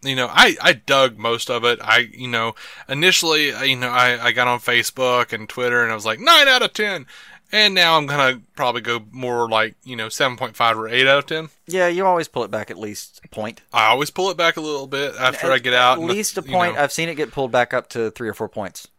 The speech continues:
Speaker 1: Mm-hmm. Um,
Speaker 2: It's always sad.
Speaker 1: m-, mainly because, you know, uh, you know, a lot of people complained that we didn't get to really see what Loki was, would do as king.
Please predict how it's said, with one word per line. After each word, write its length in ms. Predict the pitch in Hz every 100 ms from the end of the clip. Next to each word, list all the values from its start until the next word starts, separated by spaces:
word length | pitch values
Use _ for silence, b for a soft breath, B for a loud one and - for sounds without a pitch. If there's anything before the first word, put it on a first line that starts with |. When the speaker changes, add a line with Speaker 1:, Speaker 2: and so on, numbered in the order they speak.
| _
Speaker 1:
Mm-hmm. 1200 | 139 147 185 - _ _ _ _ _ _ - -
Um, 320 | 143 135 123
Speaker 2:
It's 100 | 117
always 180 | 135 117
sad. 240 | - 90 - b _ 147
Speaker 1:
m-, 120 | 139 _ _
mainly 560 | 151 190 226 214 196
because, 400 | 170 156 143 131
you 80 | 131
know, 340 | 127 123 123 -
uh, 580 | 127 127 123 120 117 - - _ _ _ -
you 80 |
know, 140 | 143 135
a 20 |
lot 140 | 156
of 60 | 180
people 440 | 196 190 180 165 -
complained 640 | - 190 - 180 180 180 165
that 500 | 131 123 117 113 113
we 100 | 127
didn't 240 | 139 131
get 160 | 131 127
to 80 | 123
really 200 | 131 123
see 260 | - 131
what 220 | 123 123 117
Loki 340 | 127 127 127
was, 280 | 117 117 113
would 300 | 127 117 110
do 440 | 131 135 156 175
as 260 | 147 160 160
king. 460 | - 175 175 180